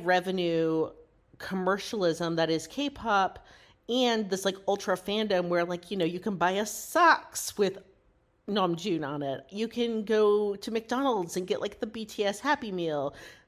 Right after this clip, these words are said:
iced coffee with Namjoon. I mean, like, imagine being somebody who is, like, a sincere artist who reads widely, enjoys art, appreciates music, is a prolific songwriter,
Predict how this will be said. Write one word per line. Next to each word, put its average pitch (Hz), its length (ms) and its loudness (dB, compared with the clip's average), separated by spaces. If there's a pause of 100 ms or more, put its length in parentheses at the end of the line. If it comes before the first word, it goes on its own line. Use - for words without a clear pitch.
(120)
iced 247 300 0
coffee 285 480 0
with 180 160 0
Namjoon. 165 320 -2
I - 40 -2
mean, 240 140 0
like, 240 140 2 (260)
imagine 254 400 2
being 196 220 -2
somebody 180 320 -2
who 196 160 -2
is, 190 100 0
like, 190 160 -6 (260)
a 190 80 -6
sincere 214 600 0
artist 139 680 -4 (500)
who 175 580 2 (1500)
reads 214 560 -2
widely, 151 760 4 (300)
enjoys 202 500 2 (100)
art, 143 460 2 (160)
appreciates 196 680 -4
music, 151 720 -2 (100)
is 180 140 -2
a 190 40 -4
prolific 196 600 0
songwriter, 143 840 0